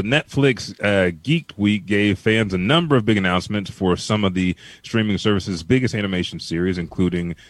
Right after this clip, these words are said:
the likes of Masters of the Universe, Revelations, Castlevania, and many others. But it also announced that the latest film in the Gundam franchise,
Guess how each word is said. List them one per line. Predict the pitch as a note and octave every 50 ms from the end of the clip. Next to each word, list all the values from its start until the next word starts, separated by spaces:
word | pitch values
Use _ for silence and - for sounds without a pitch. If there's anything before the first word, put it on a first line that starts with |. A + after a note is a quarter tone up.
| - _ _
the | - F#2 F2+
likes | F2 E2+ F#2 A2 A#2+ G#2+ - - -
of | G2 F2+ D2+
Masters | F2 F2+ F#2 G2 G2 F#2 - G#2+ F#2 F#2
of | F2+ F2
the | F#2
Universe, | G#2 A2+ A2+ G#2 F#2+ G#2 G#2 G2 - -
Revelations, | F#2+ F2+ F2 F#2+ A2 C3 C#3 B2 - - A#2+ G2+ F2+ -
Castlevania, | - C3+ B2 A#2 - A#2 G2+ F#2 A2 C3 D3+ D3+ D3+ D3+ C#3+ B2+
and | A#2+ A2+ A2+
many | B2+ D#3+ F#3+ F#3 C#3+
others. | B2 G2+ F2+ F2 F2+ A2 A2+ A2+ - - _ _ _ -
But | A2 G#2+ G#2
it | G#2+ G2+ - - - _
also | - A#2 C3+ C#3+ B2 - - A#2 G#2+ G2+
announced | F#2+ F#2 F2+ F2 F2 F2+ F#2 G2+ F#2+ - - -
that | - F#2+ F2+ -
the | - E2+
latest | E2 E2+ F#2 G#2+ G#2+ - -
film | - - F#2+ F#2 F#2 F#2 F2
in | E2 E2+ F2 E2 D#2+ D#2+ D#2+
the | E2 E2
Gundam | D#2 F2 E2+ E2+ D#2+ D2+
franchise, | - - A#2+ A#2+ A#2+ A#2+ A#2 B2 A#2+ A#2 A#2 A2+ A2 A2 G#2